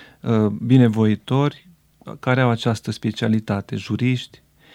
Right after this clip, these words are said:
uh, psihologi sau psihiatri, uh, medici și, uh, este nevoie de implicarea acestora și, uh, o altă, o altă mențiune care poate să fie făcută este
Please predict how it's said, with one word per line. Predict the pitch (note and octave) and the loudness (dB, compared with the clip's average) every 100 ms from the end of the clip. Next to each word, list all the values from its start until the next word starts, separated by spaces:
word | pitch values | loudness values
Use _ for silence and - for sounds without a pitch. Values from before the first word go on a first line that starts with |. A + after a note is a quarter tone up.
| - - - - _ | -20 -20 -20 -20 _
uh, | - A#2 A2+ A2 A2 - - - _ _ | -6 -2 -2 -2 -6 -10 -16 -20 _ _
psihologi | - A#2 G2+ G#2 B2 B2 A#2+ - - _ | -8 -4 -2 0 2 0 -4 -16 -20 _
sau | - A2+ | -6 -6
psihiatri, | A2 A#2+ G#2 G#2+ A#2+ B2+ B2+ B2 B2+ - _ _ _ | -6 -8 -4 -2 -2 -4 -4 -4 -4 -10 _ _ _
uh, | A2+ | -4
medici | G#2 A2+ B2 A#2+ B2+ - - _ _ _ _ _ | 0 2 2 0 -4 -8 -18 _ _ _ _ _
și, | - - - C#3+ C#3+ - _ | -10 -8 -4 -4 -4 -10 _
uh, | B2 A#2+ A#2 A#2 A2+ A2+ C3+ - - - _ _ _ _ | -4 -2 -2 -2 -4 -6 -10 -14 -16 -20 _ _ _ _
este | - C3 B2+ A#2 | -2 -2 -2 -2
nevoie | A2+ G#2 A2+ G#2 G2+ | -2 0 0 0 0
de | G2 G2+ G2 G#2 C#3 | -2 -2 -2 -6 -6
implicarea | A2+ G#2 A2 - G#2+ G#2 | -6 -4 -6 -2 -2 -2
acestora | - C3+ C3 D3 C#3 | -2 -4 -2 -2 -2
și, | C3 - C#3 C#3 - _ _ - - - | -2 -4 -4 -6 -10 _ _ -20 -20 -6
uh, | B2+ A#2+ A#2 A2+ A2+ - _ _ _ _ _ _ _ _ _ _ _ _ _ _ _ _ - | 0 2 2 0 -2 -8 _ _ _ _ _ _ _ _ _ _ _ _ _ _ _ _ -6
o | B2 | 0
altă, | B2 B2+ A2+ - A#2 A2+ A2 G#2+ A2 | 2 2 0 0 2 4 2 2 0
o | A2+ | 0
altă | A#2 A#2 A2+ | 0 0 2
mențiune | A#2 A2+ A2+ - C#3 A2 | 2 2 0 0 0 0
care | - G2+ | -2 -4
poate | G#2 A#2+ A#2 A2 | -2 0 0 -2
să | - | -6
fie | A2 A#2+ A2+ | -8 -4 -4
făcută | G#2+ A2 - D3 - C3+ | -4 -8 -6 -6 -2 0
este | C3 C3 - B2+ | 0 -2 -4 -4